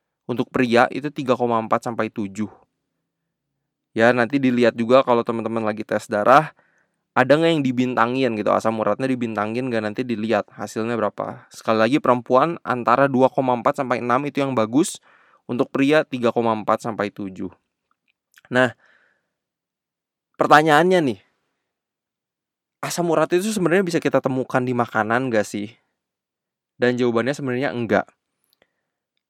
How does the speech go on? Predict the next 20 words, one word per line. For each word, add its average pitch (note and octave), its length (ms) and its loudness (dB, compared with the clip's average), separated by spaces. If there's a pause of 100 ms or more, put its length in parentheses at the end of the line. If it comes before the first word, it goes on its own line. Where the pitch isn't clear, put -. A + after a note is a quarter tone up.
(720)
Asam D3+ 320 2
urat D#3+ 320 0
ini C#3+ 400 -2
adalah B2+ 480 0
suatu C#3 320 0
senyawa C#3 640 -2
hasil E3 240 -4
dari B2+ 240 0
pencernaan D3 800 -2
purin, D#3+ 640 -4 (400)
ya, A2+ 240 2 (480)
yang D#3+ 160 0
terdapat D#3 400 2
dalam C3 240 4
makanan. B2 480 -4
Jadi E3 320 0
yang A#3 160 -4
ada C#3+ 320 0
di E3 80 -6
makanan C3 720 -4